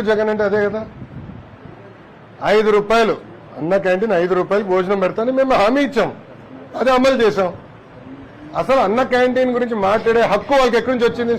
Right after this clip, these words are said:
సూటిగా ప్రశ్నిస్తున్నా, ఆ ఫేక్ జగన్ని నేను సూటిగా ప్రశ్నిస్తున్నా. అన్న క్యాంటీన్ గురించి మాట్లాడే హక్కు నీకు ఎవరిచ్చారు? అన్న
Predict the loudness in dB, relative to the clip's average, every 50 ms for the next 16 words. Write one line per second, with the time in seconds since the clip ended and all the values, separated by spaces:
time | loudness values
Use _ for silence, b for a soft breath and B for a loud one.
0 | -2 -2 -2 0 0 0 2 2 2 0 0 -2 -4 -6 -6 -4 -4 -2 -2 -4
1 | -6 -10 -18 -20 -20 -20 -20 -20 -20 -20 -20 -20 -20 -20 -20 -20 -20 -20 -20 -20
2 | -20 -20 -20 -14 -6 -2 0 0 0 0 0 2 2 2 2 0 0 0 2 2
3 | 2 2 0 0 0 0 2 2 0 0 -2 -2 -2 -2 -2 -2 0 0 0 0
4 | 0 0 -2 -2 -2 -6 -8 -8 -6 -6 -6 -4 -4 -2 -2 -2 -2 0 -2 -2
5 | -2 -2 -2 -2 -2 -2 -2 -2 -2 -2 -2 0 0 0 0 0 0 0 2 2
6 | 2 2 0 -4 -12 -20 -16 -6 -2 0 0 2 2 2 4 4 4 2 2 0
7 | -2 -2 -2 -4 -8 -18 -20 -20 -20 -20 -20 -20 -20 -20 -20 -20 -20 -20 -20 -20
8 | -20 -20 -20 -20 -20 -20 -20 -20 -20 -20 -20 -20 -20 -20 -20 -20 -20 -20 -20 -20
9 | -20 -20 -20 -20 -20 -20 -20 -20 -20 -20 -20 -20 -20 -20 -14 -10 -6 -2 0 0